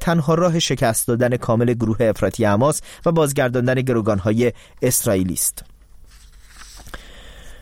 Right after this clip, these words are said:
کاروانی متشکل از چند کشتی حامل کمک‌های بشردوستانه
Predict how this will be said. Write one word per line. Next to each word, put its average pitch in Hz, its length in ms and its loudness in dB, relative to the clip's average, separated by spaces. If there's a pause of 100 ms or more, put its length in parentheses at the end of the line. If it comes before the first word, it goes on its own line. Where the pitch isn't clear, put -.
کاروانی 208 420 2
متشکل 175 440 0
از 170 140 0
چند 165 260 0
کشتی 170 460 0
حامل 156 520 2
کمک‌های 143 560 0
بشردوستانه 131 1080 0